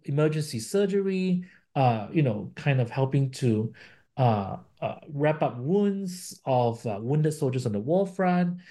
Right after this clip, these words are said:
you know, really try to administer medical relief on the war front itself, right? And to set up a system where soldiers which had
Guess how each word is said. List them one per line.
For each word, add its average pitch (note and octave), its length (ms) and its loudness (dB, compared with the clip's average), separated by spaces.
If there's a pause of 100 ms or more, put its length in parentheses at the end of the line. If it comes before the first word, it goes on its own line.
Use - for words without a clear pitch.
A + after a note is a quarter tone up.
(240)
you G#3 80 -2
know, G#3+ 80 4
really A3 240 2
try F#3+ 200 0
to F3+ 120 2
administer D#3+ 720 0
medical D#3 400 2
relief B2 600 2 (680)
on G#3 300 2
the D#3 80 2
war C3 240 2
front C3+ 240 -2
itself, G2+ 400 -4
right? D#3+ 280 4 (460)
And C#3 420 4 (140)
to E3 240 6
set - 240 0
up A3 140 2
a C#3 80 0
system D3 480 0
where A2+ 360 0
soldiers F3 560 0
which C3 220 -4
had - 240 0